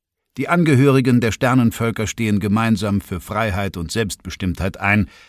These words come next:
Man arbeitet intensiv zusammen.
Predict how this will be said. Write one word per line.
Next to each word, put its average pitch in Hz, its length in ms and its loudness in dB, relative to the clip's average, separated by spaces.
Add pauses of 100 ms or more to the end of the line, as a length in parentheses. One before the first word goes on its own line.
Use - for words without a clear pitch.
(320)
Man 139 220 2
arbeitet 147 540 0
intensiv 123 600 2
zusammen. 113 520 -2